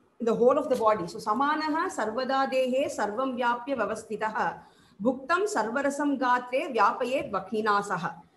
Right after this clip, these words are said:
Dvisaptati sahasreshu nadi margeshu sancharan samanavayu revaiko deham vyapya vyavasthitaha. Jnatvevam nadi samsthanam vayusthanam prayatnataha nadi samshodhanam kuryat yathavidi purassaram.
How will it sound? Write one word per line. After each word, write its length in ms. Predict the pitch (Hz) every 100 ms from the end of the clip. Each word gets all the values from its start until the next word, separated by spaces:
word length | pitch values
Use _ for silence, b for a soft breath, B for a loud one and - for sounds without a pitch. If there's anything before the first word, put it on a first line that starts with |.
| b b b
Dvisaptati 540 | 240 370 311 302 320 311
sahasreshu 920 | 330 262 277 - 277 269 262 294 339
nadi 440 | 269 196 240 277
margeshu 560 | 285 262 262 269 269 262
sancharan 760 | 285 208 220 233 240 190 226 302 B B -
samanavayu 920 | 220 240 294 302 302 285 285 285 294
revaiko 720 | 240 233 240 247 247 254 285
deham 440 | 208 226 233 240 220
vyapya 340 | 214 208 349
vyavasthitaha. 680 | 277 196 196 - 180 156 160 - _ _ _ -
Jnatvevam 800 | 202 220 - - 262 269 294 339
nadi 320 | 220 233 339
samsthanam 720 | - 302 285 285 226 190 196 208
vayusthanam 840 | 196 240 294 277 - 269 262 294
prayatnataha 880 | 285 214 233 - 202 180 190 214 156 - B B -
nadi 400 | 214 269 349 285
samshodhanam 760 | 240 240 254 247 240 247 247
kuryat 520 | 233 196 202 202 208
yathavidi 600 | 202 185 220 208 202 262
purassaram. 680 | 185 175 180 - 147 202 160